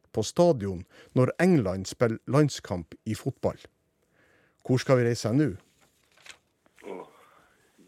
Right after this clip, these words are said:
Speaker 2: jævla nå.
Speaker 1: Det var mange opplysninger, som det alltid er i Postlabyrinten, og så gjelder det å
Speaker 2: Ja.
Speaker 1: ta fatt i
Speaker 2: Det er
Speaker 1: kanskje
Speaker 2: det.
Speaker 1: ett,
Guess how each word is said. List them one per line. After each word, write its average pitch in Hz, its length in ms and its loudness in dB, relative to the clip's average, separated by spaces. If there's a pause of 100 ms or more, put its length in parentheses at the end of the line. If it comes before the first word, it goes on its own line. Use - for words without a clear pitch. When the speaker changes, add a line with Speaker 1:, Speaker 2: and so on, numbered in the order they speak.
Speaker 2:
jævla 95 560 -18 (160)
nå. 107 160 -10 (800)
Speaker 1:
Det 147 160 6
var 196 80 8
mange 226 240 0
opplysninger, 151 500 -2
som 127 160 0
det 127 140 -2
alltid - 320 0
er 110 80 2
i 107 80 -2
Postlabyrinten, 107 640 -2
og 95 80 -8
så 123 80 -2
gjelder 151 320 2
det 107 80 2
å 104 80 2
Speaker 2:
Ja. 104 80 -2 (520)
Speaker 1:
ta 147 120 6
fatt - 340 2
i 123 120 0 (100)
Speaker 2:
Det 104 80 -4
er 160 320 -8
Speaker 1:
kanskje 135 320 0
Speaker 2:
det. - 80 0
Speaker 1:
ett, - 420 -8